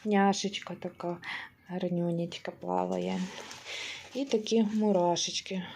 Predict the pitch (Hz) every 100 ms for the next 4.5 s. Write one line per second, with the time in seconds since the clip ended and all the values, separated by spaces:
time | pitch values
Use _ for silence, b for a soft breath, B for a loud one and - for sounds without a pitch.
0 | B B B _ - B B 226 226 226
1 | 233 233 220 185 180 180 185 202 208 208
2 | 170 160 175 170 175 170 170 175 175 175
3 | B B B - _ 190 170 165 - 156
4 | 165 175 214 214